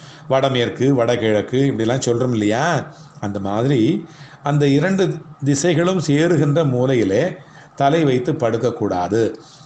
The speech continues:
மேல் போர்வையை உடல் முழுதும் போர்த்தி கொண்டு உறங்குவது நல்லது. தான் வசிக்கின்ற வீட்டிலே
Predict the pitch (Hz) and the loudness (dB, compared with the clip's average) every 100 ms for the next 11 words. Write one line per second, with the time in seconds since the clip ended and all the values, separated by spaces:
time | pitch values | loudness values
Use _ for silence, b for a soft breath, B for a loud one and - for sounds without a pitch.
0 | B - 143 170 208 196 - 139 131 113 | B -6 0 2 2 0 0 2 2 2
1 | 101 113 170 135 131 151 151 131 143 127 | 2 2 0 -2 0 2 2 2 2 2
2 | 151 147 131 160 165 160 143 127 139 135 | 0 -2 0 0 0 -2 0 -2 0 0
3 | 117 135 135 123 107 131 139 101 117 110 | 0 0 0 0 0 0 0 -2 0 0
4 | 95 110 101 - - - - - B B | 0 -2 -2 -6 -20 -20 -20 -20 B B
5 | B B 147 139 165 147 127 - 165 160 | B B -2 0 0 -2 -2 -2 -4 0
6 | 147 131 123 101 110 107 92 92 135 165 | 0 0 0 -2 -2 -2 -2 0 0 -2